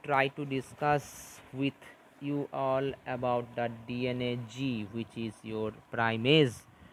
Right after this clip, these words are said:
enzyme. Primase enzyme introduces small R N A primer. This primase enzyme introduces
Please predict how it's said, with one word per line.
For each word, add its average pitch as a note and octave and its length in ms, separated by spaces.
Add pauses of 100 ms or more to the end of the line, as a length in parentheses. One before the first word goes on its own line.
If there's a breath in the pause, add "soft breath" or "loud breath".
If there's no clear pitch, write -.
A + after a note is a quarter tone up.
(280 loud breath)
enzyme. A2 540 (1700 loud breath)
Primase D#3+ 640
enzyme D#3+ 500
introduces C#3 840 (140)
small D3 500 (160)
R B2 240
N C3 180
A C3 120
primer. A#2+ 640 (640)
This A#2+ 260
primase B2+ 540
enzyme B2+ 500
introduces A#2 720